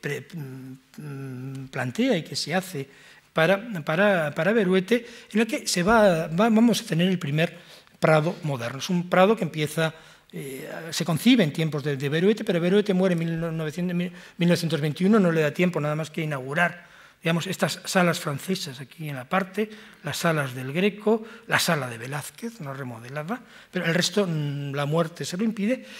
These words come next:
y va a ser su sucesor, Sánchez Cantón, como su director, quien haga la, esta primer, mm, remodelación del museo, lo que va a ser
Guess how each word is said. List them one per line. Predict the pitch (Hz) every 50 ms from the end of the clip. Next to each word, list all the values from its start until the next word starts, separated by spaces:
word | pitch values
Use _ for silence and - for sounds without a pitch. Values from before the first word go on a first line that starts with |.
| - - - -
y | 214 240 269 - - - -
va | 180 170 165 175 190
a | -
ser | - 214 202
su | 208 180
sucesor, | - - 151 - 160 143 - 208 214 208
Sánchez | - 165 147 - - -
Cantón, | 170 151 147 208 190
como | 180 170 147
su | 135 - 160
director, | 147 190 214 220 208 214 - 190 214 - - - - - - - _ _ -
quien | 185 202 214 226 220 - - - - - - 240 185 175 214 269
haga | 202 165 180 190 214 214
la, | 185 170 156 180 247
esta | 190 - - 208 190 -
primer, | - 165 165 170 180 190 208 214 190
mm, | 185 170 160 156 156 151 151 147
remodelación | 151 160 156 156 147 139 135 131 - 151 143
del | 151 156
museo, | 139 131 - 151 147 147
lo | 143
que | 143 135
va | 139
a | 131
ser | - 147 143